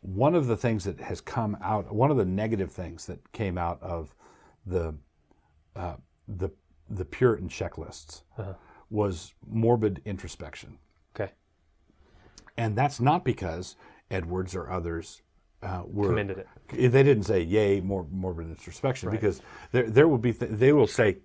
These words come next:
Speaker 1: some cautions against.
Speaker 2: Yeah, right. I think Edwards has actually, one of my favorite quotes of his says something like, um,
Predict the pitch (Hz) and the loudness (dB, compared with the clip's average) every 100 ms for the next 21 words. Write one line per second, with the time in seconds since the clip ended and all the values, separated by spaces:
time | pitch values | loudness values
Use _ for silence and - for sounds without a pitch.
0 | - - 135 117 - 107 - 85 80 78 | -18 -2 0 2 4 2 2 -6 -6 -8
1 | 76 - - 127 123 104 101 104 113 117 | -8 -12 -14 -8 -6 -2 0 0 0 -2
2 | 131 117 113 107 104 - 120 113 101 107 | 0 0 0 0 -2 -4 -4 -4 -2 -2
3 | 104 98 110 104 101 98 - 98 101 107 | -2 -2 -4 -6 -6 -8 -8 -8 -8 -8
4 | 101 95 - _ - _ - 107 92 | -6 -6 -8 _ -20 _ -6 -4 -4